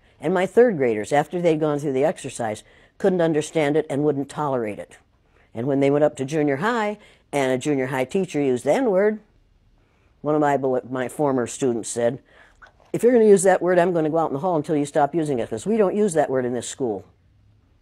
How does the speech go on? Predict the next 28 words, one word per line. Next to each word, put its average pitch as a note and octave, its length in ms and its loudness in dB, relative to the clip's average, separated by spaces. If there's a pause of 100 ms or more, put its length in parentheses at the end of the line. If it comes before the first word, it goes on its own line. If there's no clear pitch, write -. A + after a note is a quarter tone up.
(380)
That C4 100 4
was A3 160 2
a D#3+ 100 2 (200)
sixth, - 460 -6 (100)
a F3 80 -2
seventh F#3 420 -2
grader A#2 380 -4 (560)
who F3 160 0
told B3 320 4
his A3 160 2
teacher F#3 440 0
off. A#2+ 400 -8 (300)
When F3 160 -2
we B3+ 160 2
have F3 180 4
enough E3+ 380 2
students C#3+ 480 -2
who D3+ 140 0
are C3+ 180 2
willing G3+ 380 0
to D#3 140 -4
confront D#3 720 -2
people G#3 300 0
who E3+ 140 0
are C#3 100 4
making F#3 380 0 (220)
racist, F#3+ 420 2
sexist, - 640 -4